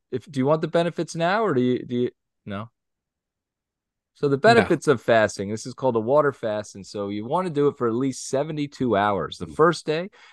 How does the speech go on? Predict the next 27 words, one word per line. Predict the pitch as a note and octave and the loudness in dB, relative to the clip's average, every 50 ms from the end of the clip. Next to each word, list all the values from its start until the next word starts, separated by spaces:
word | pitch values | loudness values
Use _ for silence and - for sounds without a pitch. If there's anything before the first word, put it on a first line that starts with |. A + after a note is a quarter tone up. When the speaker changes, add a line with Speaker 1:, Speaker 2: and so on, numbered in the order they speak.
| _ | _
Speaker 1:
you'll | - B2+ A#2 | -2 -2 0
be | A2 A2+ | 0 -2
drinking | G#2+ A2+ A#2+ A#2+ A2 G#2+ G#2+ G2+ F#2+ | -4 -4 -4 -4 -4 -4 -6 -6 -4
water. | F#2 G2 G#2 A2 A#2+ B2+ C#3+ | 0 2 4 4 4 2 0
You | C#3 B2 A2 | -2 -2 -2
want | G#2+ G#2+ G#2 - | -2 -4 -4 -6
some | - G2 | -8 -6
electrolytes | F2+ E2+ F2 F#2+ A#2 C#3+ - - E3 D3+ C#3+ C#3+ D3+ D3 - - | -6 -2 0 0 0 -2 -2 -4 -4 -2 -2 -2 -2 -4 -6 -8
in | D3 | -8
that | D3 D3 C#3 C3+ | -6 -4 -4 -2
water, | C3 C#3 C#3+ D3+ | 0 0 0 0
but | C3+ B2+ A#2 | 0 0 0
they | B2 B2 | 0 0
have | A#2+ C3 C3 | 0 0 -2
to | C3 - | -4 -2
be | B2 B2 A#2 | -2 -2 -2
zero | G#2 A2+ C3+ D3+ D#3 D3 | 0 0 0 2 2 2
zero | B2+ C3 D3 D3+ D3 C3+ | 2 2 2 2 2 2
zero. | A2+ A#2 C#3+ D#3+ D3+ B2 G#2 | 2 0 0 2 2 2 2
That | A#2 C#3 D3 C3 | 2 0 -2 -2
means | C#3 C3 B2 A2 G2 | -6 -6 -6 -8 -6
zero | A2 C#3+ F3+ G3+ G3+ E3 | -4 -2 0 0 0 0
carbs, | - - C#3 B2 A#2 A2 G#2 G#2+ | -2 -2 0 0 2 0 0 -4
zero | A2+ C3 D#3 F3 F3+ F3 | -6 -6 -4 -2 -2 -4
calories, | - - E3 D#3 D#3 D#3 D3+ D3 C#3+ B2 G2+ | -4 -2 -2 0 0 2 2 0 0 -2 -4
zero | G2 A2 C3 D3 D3+ D3 C#3+ | -6 -6 -4 -2 -2 -2 -2
sugar. | C3 - - - - - C3 D#3 C#3 A#2 D#2 - - | -4 -8 -14 -10 -2 0 0 0 0 -2 -6 -6 -10